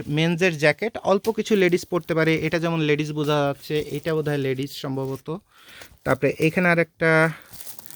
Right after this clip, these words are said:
কোথায় যেন একটা মালের মতো দেখছিলাম লেডিস, মনে হয়েছে আমার।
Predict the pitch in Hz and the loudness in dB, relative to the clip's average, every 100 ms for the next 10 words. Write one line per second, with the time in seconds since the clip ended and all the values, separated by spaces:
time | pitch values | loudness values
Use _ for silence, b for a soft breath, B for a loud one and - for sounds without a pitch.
0 | B B _ 170 160 170 175 170 - 160 | B B _ -8 0 0 2 0 -2 -2
1 | 156 151 147 147 143 - 170 147 131 135 | 0 -2 -2 -2 -2 -2 -2 0 2 0
2 | 160 - 160 180 190 151 123 131 120 131 | -2 0 2 4 4 2 0 -2 -2 -4